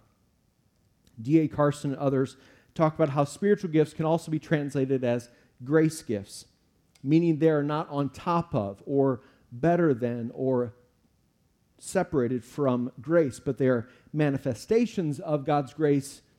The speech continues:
to his people. They're given in nature, not earned or achieved or worked into, but given by grace. Now, we struggle to understand the nature of grace and gifts because we are a culture of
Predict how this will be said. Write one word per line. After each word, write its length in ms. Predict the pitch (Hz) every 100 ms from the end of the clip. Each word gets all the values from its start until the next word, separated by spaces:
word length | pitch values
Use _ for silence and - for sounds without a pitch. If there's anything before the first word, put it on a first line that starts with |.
| _ -
to 260 | 214 196
his 380 | 147 143 135 127
people. 480 | - 202 180 120 107 _ _ _ _ -
They're 160 | 160
given 480 | 131 117 180 185 185
in 260 | 156 151 147
nature, 400 | 156 165 - 117
not 240 | 120 127
earned 400 | 160 156 175 180
or 200 | - 127
achieved 600 | 113 - 196 190 196 185
or 200 | 139 113
worked 400 | 104 131 202 - -
into, 680 | 160 208 214 - 196 190 180 - _ _ -
but 220 | 156 147
given 400 | 233 156 104 98 _ -
by 520 | 131 147 151 156 151 - _ _
grace. 540 | 139 147 117 - - - _ _ _ _ _ _ _ _ _ _ _ -
Now, 100 | 127
we 140 | 156
struggle 480 | - - 226 214 185
to 100 | 147
understand 580 | 156 139 - 170 156 131
the 60 |
nature 460 | 123 147 160 - 139
of 240 | 123 117
grace 400 | 120 151 156 151
and 120 | 139 123
gifts 320 | 156 143 -
because 380 | - 127 143 120
we 140 | 156
are 80 | 135
a 60 |
culture 540 | 113 - 196 196 - 170
of 320 | 135 127 123